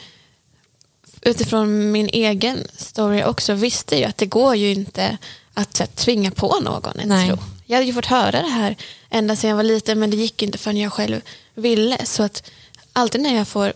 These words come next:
Speaker 1: prata med människor eller dela någonting om Jesus, det är ju inte så att vi försöker övertyga dem eller vill att de ska tro på min tro. För då blir det samma story som jag hade med,
Speaker 2: Mm.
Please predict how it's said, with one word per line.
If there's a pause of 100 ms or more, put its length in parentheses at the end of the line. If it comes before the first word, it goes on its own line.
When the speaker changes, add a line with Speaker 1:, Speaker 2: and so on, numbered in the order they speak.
(120)
Speaker 1:
prata
med
människor
eller (340)
dela
någonting
om
Jesus,
det
är
ju
inte
så
att (420)
vi
försöker
övertyga
dem
eller
vill
att
de
ska
tro
på (340)
min
tro.
För
då
blir
det
samma
story
som
jag
hade
med,
Speaker 2:
Mm.